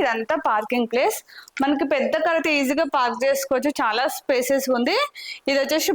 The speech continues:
బోర్ అండి. ఇక్కడ సంప్ ఇచ్చారు. మనకి ఇక్కడ మంజుల వాటర్ కనెక్షన్ కూడా ఉంది. అలాగే వాటర్ కి అయితే ఎలాంటి ప్రాబ్లం లేదు. మనకి పార్కింగ్ ప్లేస్ లో ఫాల్స్ డిజైన్ చేశారు. ఇక్కడ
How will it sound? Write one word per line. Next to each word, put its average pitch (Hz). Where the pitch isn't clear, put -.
బోర్ 277
అండి. 294
ఇక్కడ 330
సంప్ 277
ఇచ్చారు. 277
మనకి 311
ఇక్కడ 381
మంజుల 302
వాటర్ 370
కనెక్షన్ 349
కూడా 349
ఉంది. 277
అలాగే 277
వాటర్ 262
కి 302
అయితే 285
ఎలాంటి 254
ప్రాబ్లం 247
లేదు. 233
మనకి 262
పార్కింగ్ 269
ప్లేస్ 302
లో 285
ఫాల్స్ 247
డిజైన్ 247
చేశారు. 247
ఇక్కడ 302